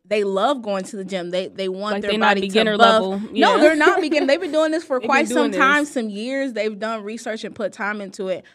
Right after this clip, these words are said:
Speaker 1: But, like, it's, and I also have to just realize our goals are different.
Speaker 2: Mm-hmm.
Speaker 1: So it's just, I,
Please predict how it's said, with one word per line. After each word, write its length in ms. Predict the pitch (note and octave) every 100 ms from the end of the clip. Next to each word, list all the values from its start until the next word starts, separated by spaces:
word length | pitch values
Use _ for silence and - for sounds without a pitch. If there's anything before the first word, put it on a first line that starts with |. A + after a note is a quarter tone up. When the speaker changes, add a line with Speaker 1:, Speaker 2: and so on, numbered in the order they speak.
| _
Speaker 1:
But, 200 | - G#3
like, 240 | G3+ G3 -
it's, 200 | G#3 G#3 G#3 _
and 140 | G3+ G3+
I 60 |
also 240 | G3+ A3+ G#3+
have 100 | G3
to 60 |
just 200 | F#3+ F#3
realize 280 | F#3+ F#3 F3+
our 160 | D3+ F3
goals 340 | E3 E3+ F#3
are 100 | F#3
different. 520 | G3 A3 A#3+ B3 A#3+ _ A#3
Speaker 2:
Mm-hmm. 140 | A#3 G#3
Speaker 1:
So 300 | G3+ G3+ F#3+
it's 260 | G#3 A3
just, 180 | A3 G3+ -
I, 160 | G3